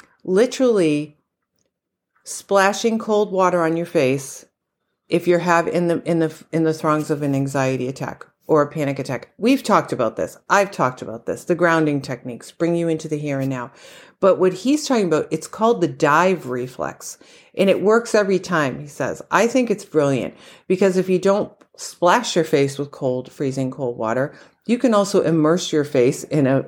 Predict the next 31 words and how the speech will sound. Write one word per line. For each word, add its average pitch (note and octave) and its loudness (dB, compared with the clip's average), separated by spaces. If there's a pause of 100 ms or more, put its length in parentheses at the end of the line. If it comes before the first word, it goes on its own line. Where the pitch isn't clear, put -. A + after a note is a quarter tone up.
(100)
in, F3+ 0
in D#3+ 4
the D3 2
sink C3+ 0
or D3 2
cup C#3 -2
your D3+ 0
hands C#3 0
with C#3 -6
really C3+ 0
cold, C3+ -2
cold C#3+ -6
water, B2+ -6 (280)
icy D#3+ 2
water C#3 2
even, D3 -4 (340)
and D#3+ 2
just, D#3+ 2 (320)
and E3 2
it F3 2
will E3+ 2
slow E3 0
down D#3 0
your C#3+ -4
heart D3 -4
rate A#3+ -4 (480)
and E3+ 2
it D#3+ 2
will E3 4
regulate D3+ 2 (100)
your C3+ 0